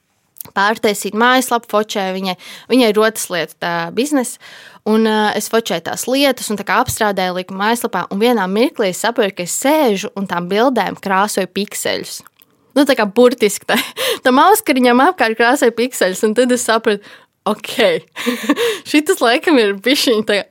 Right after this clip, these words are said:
un tad es to nosaucu par iešanu pikseli, un mēs ar māsām vienmēr tagad to ierēcam, kad, kad tu saproti, ka tu vienā mirklī ej pikselī vienkārši.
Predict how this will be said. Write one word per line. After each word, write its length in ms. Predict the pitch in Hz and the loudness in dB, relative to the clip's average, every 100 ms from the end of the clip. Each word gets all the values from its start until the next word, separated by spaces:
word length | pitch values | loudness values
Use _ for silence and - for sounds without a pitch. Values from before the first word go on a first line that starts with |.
| 247 | 0
un 80 | |
tad 160 | 247 254 | 2 0
es 120 | 269 | 0
to 100 | 226 | 0
nosaucu 400 | 214 262 277 196 | 2 2 2 -4
par 140 | - 208 | -4 0
iešanu 320 | 247 233 202 | 0 -2 -4
pikseli, 460 | 240 277 - 156 160 | -4 -4 -4 -4 -4
un 80 | 180 | -4
mēs 200 | 208 247 | -4 -4
ar 80 | 214 | -4
māsām 540 | 190 196 254 220 180 180 | -2 -2 0 -4 -4 -6
vienmēr 320 | 190 190 214 | -4 -4 -4
tagad 240 | 185 185 | -8 -6
to 80 | 190 | -8
ierēcam, 640 | 196 277 392 233 208 208 - - - - - 247 - | -4 -2 0 0 0 -6 -8 -14 -18 -16 -16 -18 -6
kad, 260 | 247 226 190 175 - - | 0 0 0 -6 -8 -18
kad 240 | - - 247 | -10 -8 -4
tu 80 | |
saproti, 320 | 247 262 240 190 | -2 2 0 0
ka 80 | |
tu 80 | 208 | -2
vienā 220 | 226 202 185 | 0 0 -2
mirklī 380 | 208 226 214 - | -4 -2 -4 -2
ej 220 | 196 196 | -4 -2
pikselī 560 | 214 214 - 196 170 160 | -2 -4 -2 -2 -2 0
vienkārši. 600 | 190 247 - 226 214 233 | 2 2 0 -4 -2 -2